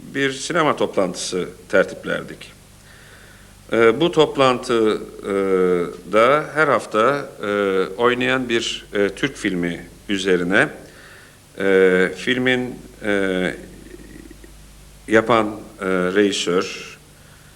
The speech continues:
e, diğer meslektaşları, diğer rejisörler, sinema yazarları ve öğrenciler, e, e, fikir alışverişinde bulunurlardı.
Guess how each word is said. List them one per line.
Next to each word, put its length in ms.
e, 540
diğer 640
meslektaşları, 1200
diğer 220
rejisörler, 880
sinema 360
yazarları 720
ve 80
öğrenciler, 840
e, 60
e, 320
fikir 400
alışverişinde 680
bulunurlardı. 560